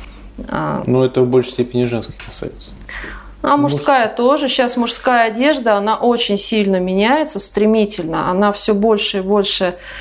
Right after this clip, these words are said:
Speaker 1: приближается к одежде для голубых. То есть, э, например, в Париже, в центре квартал Море, там в основном голубые. И когда туда входишь, там и они, собственно, по улицам в основном ходят. И там специально их кафе, их магазины, их клубы и их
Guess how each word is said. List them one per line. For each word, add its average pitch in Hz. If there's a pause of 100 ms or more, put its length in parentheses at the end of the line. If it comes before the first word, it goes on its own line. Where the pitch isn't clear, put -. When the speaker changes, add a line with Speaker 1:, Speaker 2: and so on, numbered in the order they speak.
(220)
Speaker 1:
приближается 196
к -
одежде 185
для 185
голубых. 190 (600)
То -
есть, 180
э, 175
например, 170
в -
Париже, 202
в 175
центре 190
квартал 175
Море, 202
там 208
в -
основном 214
голубые. 190
И -
когда 180
туда 180
входишь, 339
там 175
и 185
они, 190
собственно, 254
по 226
улицам 214
в 190
основном 196
ходят. 196 (300)
И -
там 302
специально 214
их 208
кафе, 262
их 233
магазины, 208
их 196
клубы 311
и 240
их -